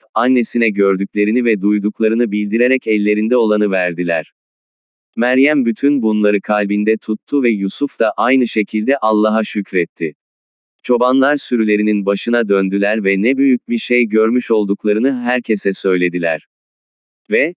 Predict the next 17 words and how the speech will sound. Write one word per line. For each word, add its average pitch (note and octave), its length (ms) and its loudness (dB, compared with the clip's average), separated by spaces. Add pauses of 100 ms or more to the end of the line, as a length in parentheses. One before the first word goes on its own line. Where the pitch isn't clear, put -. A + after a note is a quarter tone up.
böylece A#2+ 500 4
tüm D3+ 280 0
Yahudiye G#2+ 480 2
tepeleri G2+ 500 0
haşyetle G2+ 760 -2
doldu G#2 360 2
ve A#2 120 2
herkes A#2 580 -2
içinden G#2 440 -2
söyle G#2+ 420 0
diyordu, G2+ 520 2 (120)
"Bu C#3+ 120 0
çocuk C3 360 0
acaba A2+ 440 0
ne A2 160 2
olacak?" E2+ 580 -2 (640)
Beşinci, A3 600 -2